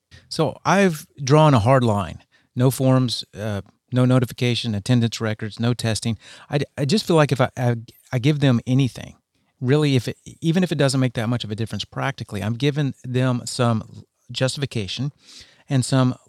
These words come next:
legitimacy that Jesus did not give. So this is my stance. Now, the Bible doesn't demand that everyone stand up to every single unbiblical law.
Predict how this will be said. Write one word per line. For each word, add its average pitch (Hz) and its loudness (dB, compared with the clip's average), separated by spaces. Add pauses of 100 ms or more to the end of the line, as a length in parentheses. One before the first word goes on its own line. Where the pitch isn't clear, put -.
(120)
legitimacy 127 -2
that 104 -6
Jesus 120 -4
did 104 -8
not 92 -8
give. - -18 (480)
So 131 0 (260)
this 180 2
is 294 2
my 143 2
stance. - -8 (300)
Now, 135 -4
the 127 -4
Bible 190 0
doesn't 139 4
demand 123 4
that 107 -2
everyone 123 -2
stand 117 0
up 110 -6
to - -8
every 107 -4
single 104 -4
unbiblical 101 -6
law. 101 -2